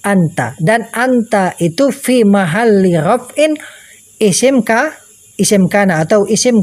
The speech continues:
kun di sini karena dia bentuknya fi'il a-, amr. Adapun qa'iman di sini adalah khobar dari kun yang merupakan fi'il amr dari kana. Kemudian juga kata beliau,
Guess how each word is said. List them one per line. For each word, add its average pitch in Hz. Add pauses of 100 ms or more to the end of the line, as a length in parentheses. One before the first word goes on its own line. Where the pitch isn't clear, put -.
kun 240
di 165
sini 139
karena 202
dia 180
bentuknya 180
fi'il 175
a-, 262
amr. 170
Adapun 254
qa'iman 247
di 202
sini 190
adalah 175
khobar 196
dari 165 (160)
kun 156 (320)
yang 185
merupakan 196
fi'il 208
amr 247
dari 175 (160)
kana. 143 (1700)
Kemudian 240
juga 185
kata 160
beliau, 226